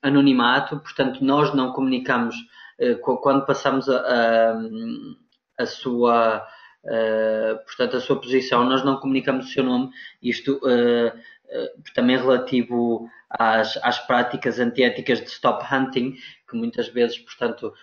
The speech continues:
os provedores de liquidez podem encontrar, portanto, saber que é determinada, eh, portanto, determinado negociador e então bloqueiam, ehm, ou até, portanto, transmitem diferentes valores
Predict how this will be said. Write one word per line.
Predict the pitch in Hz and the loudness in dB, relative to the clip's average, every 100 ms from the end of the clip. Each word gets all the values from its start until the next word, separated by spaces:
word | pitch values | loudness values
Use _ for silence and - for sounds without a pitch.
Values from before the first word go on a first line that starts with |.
| _ | _
os | - | -18
provedores | - 117 120 113 | -2 0 2 2
de | 120 | 0
liquidez | 120 127 117 117 | 0 -2 0 0
podem | - 120 117 113 | 0 -2 0 -2
encontrar, | 120 117 123 113 | -4 0 2 2
portanto, | 113 - 117 | 0 -8 -8
saber | - 120 127 123 | -4 -2 0 -2
que | - 131 | 0 2
é | 123 120 - - - - | 4 4 0 -10 -20 -20
determinada, | - 117 120 120 120 117 | -12 -2 2 4 4 4
eh, | 117 120 120 - | 4 2 0 -2
portanto, | - - 120 | -8 -6 -4
determinado | - 120 120 123 120 | -2 -2 2 2 0
negociador | 120 113 135 120 123 131 139 | -2 -2 0 2 4 2 2
e | 127 | 0
então | 123 127 123 | 0 2 0
bloqueiam, | 120 120 - 120 127 123 - - _ | 2 -2 2 2 2 -2 -8 -20 _
ehm, | 117 113 110 110 110 110 110 110 113 123 _ | 2 4 4 2 -4 -4 -6 -6 -8 -12 _
ou | 123 113 | -4 -2
até, | 113 127 | -2 -2
portanto, | 117 - 127 117 - 117 | -2 -2 -4 -4 -6 -8
transmitem | - 110 120 123 131 120 | -4 -4 -2 0 0 0
diferentes | 117 - 120 - | -2 -2 -4 0
valores | 120 113 123 117 | 0 2 2 0